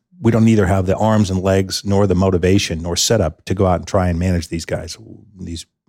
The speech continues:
men and women. We want them to be incented. We want them to have autonomy.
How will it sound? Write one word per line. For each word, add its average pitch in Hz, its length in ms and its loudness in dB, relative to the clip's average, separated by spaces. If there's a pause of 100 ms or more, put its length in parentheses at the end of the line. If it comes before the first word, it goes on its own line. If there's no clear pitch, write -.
(360)
men 98 140 4
and 92 80 2
women. 87 220 0
We 95 100 2
want 92 240 4
them 92 200 0
to 85 100 -8
be 87 240 -2
incented. 90 560 -2 (360)
We 101 60 2
want 85 200 2
them 90 120 0
to 87 60 4
have 82 100 0
autonomy. 87 520 0